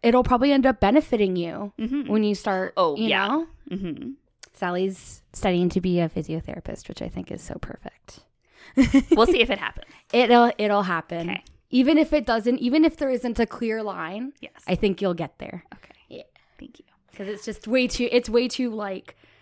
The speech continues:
Speaker 1: intersection
Speaker 2: Yes.
Speaker 1: of the interests, you
Speaker 2: Yes.
Speaker 1: know?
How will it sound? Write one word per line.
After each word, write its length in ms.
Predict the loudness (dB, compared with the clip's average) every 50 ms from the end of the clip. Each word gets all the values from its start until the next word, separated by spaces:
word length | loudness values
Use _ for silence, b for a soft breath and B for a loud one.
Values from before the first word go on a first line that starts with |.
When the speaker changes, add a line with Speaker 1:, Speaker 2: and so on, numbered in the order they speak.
| b b b b
Speaker 1:
intersection 920 | 2 2 4 2 -2 -2 0 -2 -4 -4 -4 -6 -6 -6 -6 -8 -10 -12 -14 -8
Speaker 2:
Yes. 160 | -2 0 0 0
Speaker 1:
of 60 | 0
the 120 | 0 2 2
interests, 500 | 2 2 0 -2 -14 -20 _ -20 -20 -20
you 60 | -20 -18
Speaker 2:
Yes. 80 | -18 -20
Speaker 1:
know? 160 | -18 -20 -20